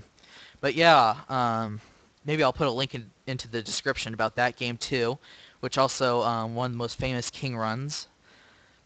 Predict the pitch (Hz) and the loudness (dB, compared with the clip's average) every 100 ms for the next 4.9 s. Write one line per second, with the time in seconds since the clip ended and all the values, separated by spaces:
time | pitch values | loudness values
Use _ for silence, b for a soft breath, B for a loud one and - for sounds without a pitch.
0 | - 131 135 139 139 170 269 147 113 - | -2 2 4 4 2 2 2 2 0 -8
1 | _ _ _ _ _ _ _ _ - 139 | _ _ _ _ _ _ _ _ -4 -2
2 | 165 180 170 160 160 143 131 151 147 143 | 0 0 -2 2 2 2 0 0 4 4
3 | 139 - 151 143 123 135 123 117 110 - | 2 0 -2 -2 0 0 0 -4 -8 -4
4 | 120 107 - 120 - - 135 131 127 | -4 -4 -2 0 -2 -4 -4 -2 -4